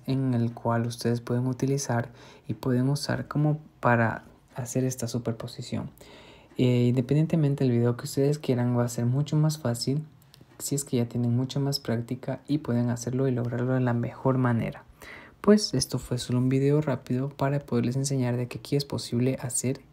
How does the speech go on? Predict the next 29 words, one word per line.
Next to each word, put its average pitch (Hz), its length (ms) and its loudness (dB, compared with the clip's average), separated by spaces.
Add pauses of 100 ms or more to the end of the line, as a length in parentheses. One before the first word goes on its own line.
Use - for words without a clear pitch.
(140)
ese, 156 500 2 (600)
esa 143 200 2
pan-, 131 180 0
cubrir 131 360 2
esa 151 180 -2
pantalla 120 420 -2
verde 113 380 -2
en 135 180 0
CapCut. - 380 -8 (580)
Pues 110 180 -4
si 110 80 0
tienen 143 240 2
alguna 156 280 2
duda 120 260 2
o 117 40 -6
comentario, 139 580 2
pueden 175 280 0
dejarlo 123 400 0
aquí 120 180 -4
en 127 60 0
la 131 80 2
descripción 123 420 -4
de 117 60 -4
este - 160 -6
video. 160 320 2 (160)
No 127 220 2
se - 160 -2
olviden 151 520 0 (540)
de 123 500 2